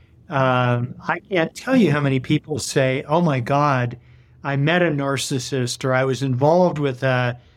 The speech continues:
psychopath," or, uh, "It's remarkable." And so what we don't realize is these people who are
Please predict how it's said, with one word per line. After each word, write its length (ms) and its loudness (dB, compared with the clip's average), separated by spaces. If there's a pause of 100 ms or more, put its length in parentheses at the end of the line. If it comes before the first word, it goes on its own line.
psychopath," 1000 0
or, 460 0 (380)
uh, 560 0 (140)
"It's 340 0
remarkable." 840 0 (460)
And 300 0
so 840 2
what 260 2
we 120 2
don't 300 2
realize 680 2
is 140 -4
these 240 0
people 420 -2
who 180 -4
are 360 0